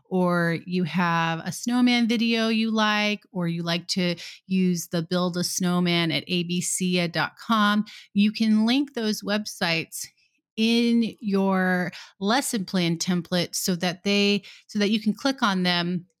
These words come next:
easily. And this can all, you know, this is great for teletherapy because then you can just have everything you need in one spot.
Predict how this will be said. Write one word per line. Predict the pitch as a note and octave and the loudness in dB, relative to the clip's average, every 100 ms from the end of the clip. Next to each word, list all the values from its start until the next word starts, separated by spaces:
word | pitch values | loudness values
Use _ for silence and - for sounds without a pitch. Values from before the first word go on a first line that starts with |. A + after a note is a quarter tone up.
| _ | _
easily. | B3 A#3 F#3 A#2 A2+ - _ _ _ _ _ - - | -4 -2 -2 -6 -8 -14 _ _ _ _ _ -12 -4
And | A#3 B3 | 0 2
this | D4+ D#4 | 2 0
can | - C#4 | -2 -2
all, | - A3 A#3 | 0 -2 0
you | B3+ | 0
know, | G#3+ | 0
this | G3+ C4+ | 0 -2
is | D4+ C4 | -2 -2
great | A3+ A3 | -2 -2
for | G#3+ | -4
teletherapy | - G3+ F#3+ G#3 A3+ A3 A3 | -2 0 0 -2 -2 -2 -2
because | G#3 - F3 | -4 -4 -2
then | G3+ | 0
you | G3 | -2
can | G3 | -4
just | F#3 F3+ - | -2 -2 0
have | F#3+ - | -2 -2
everything | F#3+ G#3 F#3+ F#3+ | -2 -2 0 2
you | F3 | 2
need | F3 F3+ | 2 2
in | F3 | 2
one | D#3+ E3 | 0 -2
spot. | - - E3 F3+ A#3+ | -6 -2 0 0 -2